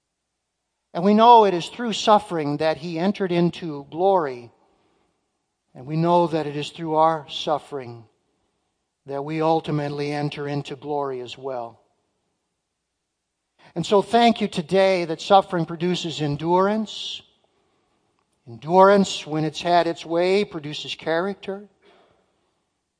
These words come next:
And character renews our hope that God is not finished with us yet. Please be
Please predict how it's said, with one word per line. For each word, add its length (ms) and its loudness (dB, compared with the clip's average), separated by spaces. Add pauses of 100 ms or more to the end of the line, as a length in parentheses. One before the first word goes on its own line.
(160)
And 140 -20
character 720 2
renews 960 -4 (360)
our 220 2
hope 500 -10 (1300)
that 100 -20
God 320 4
is 120 -6
not 340 2
finished 320 -2
with 180 -10
us 180 -14
yet. 240 -16 (1900)
Please 420 0
be 400 -2